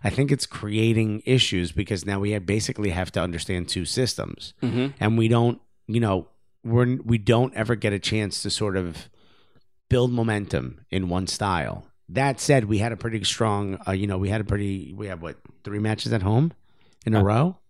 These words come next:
Speaker 2: yeah, yeah.
Speaker 1: And we didn't build any friggin' momentum. If anything, we build negative momentum. It's the, the only thing we c-, we, we couldn't score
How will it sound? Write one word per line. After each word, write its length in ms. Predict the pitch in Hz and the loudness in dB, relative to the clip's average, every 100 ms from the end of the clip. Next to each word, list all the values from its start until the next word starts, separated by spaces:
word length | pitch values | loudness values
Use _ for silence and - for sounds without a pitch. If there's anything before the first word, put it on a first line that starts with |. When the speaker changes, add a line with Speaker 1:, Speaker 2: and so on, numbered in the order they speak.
| _ | _
Speaker 2:
yeah, 200 | 151 120 135 | 2 2 0
yeah. 120 | - - - - - 113 | -6 -10 -20 -20 -10 -2
Speaker 1:
And 260 | 113 107 | 0 0
we 100 | 110 | 0
didn't 220 | 104 104 78 | 0 -2 0
build 240 | 82 80 | 0 -2
any 360 | 78 71 73 - - | -4 -4 -6 -10 -12
friggin' 360 | - 95 82 | -4 -2 0
momentum. 400 | 78 76 82 92 92 | -2 -2 -4 -4 -4
If 100 | 92 | -2
anything, 260 | 113 101 | -4 -2
we 80 | 90 | -2
build 240 | 85 92 95 | 0 -2 0
negative 320 | 101 107 80 | -2 -2 -2
momentum. 440 | 73 76 76 80 | -4 -6 -6 -6
It's 120 | 82 | -4
the, 120 | 98 95 | -4 -4
the 160 | 104 | -2
only 120 | 110 | 0
thing 120 | 107 107 | -2 -4
we 120 | 98 | -6
c-, 60 | 107 | -6
we, 320 | 95 101 104 | -6 -6 -8
we 120 | 98 110 | -8 -4
couldn't 260 | 135 107 | -2 -2
score 520 | 98 - 131 120 62 | -4 0 2 2 0